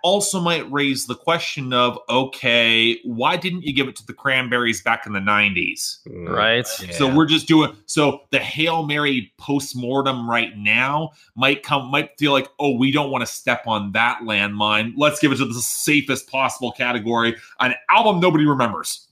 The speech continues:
Speaker 3: I was go-,
Speaker 2: Yeah.
Speaker 3: yeah, I mean, I was just gonna say this too.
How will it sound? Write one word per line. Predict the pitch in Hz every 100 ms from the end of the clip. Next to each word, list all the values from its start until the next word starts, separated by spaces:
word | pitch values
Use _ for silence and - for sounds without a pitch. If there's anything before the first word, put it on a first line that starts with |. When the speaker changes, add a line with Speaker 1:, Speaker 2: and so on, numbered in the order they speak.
| _ _ _ - -
Speaker 3:
I |
was | 147 131
go-, | 170
Speaker 2:
Yeah. |
Speaker 3:
yeah, | 160 147 123
I | 165
mean, | 170 160 -
I | 170
was | 175
just | 190
gonna | 190
say | 156 180
this | 156
too. | - 180